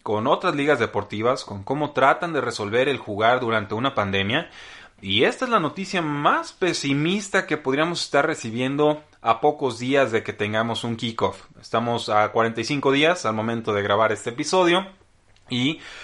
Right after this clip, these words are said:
eh, ciertamente se levantó mucha expectativa con este regreso de la M L B con una temporada, eh, acortada.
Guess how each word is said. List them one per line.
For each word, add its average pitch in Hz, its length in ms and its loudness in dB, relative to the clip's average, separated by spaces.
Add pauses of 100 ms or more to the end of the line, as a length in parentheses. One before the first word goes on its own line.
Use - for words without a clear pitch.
(120)
eh, 101 160 -4
ciertamente 135 680 0
se 147 140 -4
levantó 110 280 2
mucha 127 220 -2
expectativa 127 640 0
con 107 160 -2
este 117 180 -2
regreso 104 460 0
de 104 100 2
la 101 80 2
M 104 160 -2
L 110 80 0
B 117 260 0 (280)
con 117 140 2
una 131 280 0
temporada, 107 840 0 (280)
eh, 104 180 -12
acortada. 110 840 0